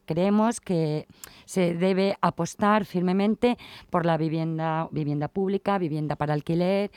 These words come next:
Lo que nos llama la atención, mm, no tengo en absoluto nada, puede ser en cualquier otro barrio, pero volvemos,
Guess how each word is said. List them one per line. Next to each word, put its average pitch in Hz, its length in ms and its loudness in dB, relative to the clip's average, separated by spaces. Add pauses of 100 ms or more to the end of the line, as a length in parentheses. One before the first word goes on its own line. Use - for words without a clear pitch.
(1300)
Lo 226 220 6
que 214 100 4
nos 196 180 4
llama 202 200 4
la 190 60 2
atención, 196 1200 2
mm, - 60 -10 (720)
no 254 360 4 (200)
tengo 214 420 0
en - 80 -4
absoluto 165 460 -4
nada, 185 540 -2 (500)
puede 196 220 2
ser 202 200 0
en 208 100 2
cualquier 156 400 -2
otro 147 220 -4
barrio, 165 320 -4
pero 151 320 -8
volvemos, 175 640 -2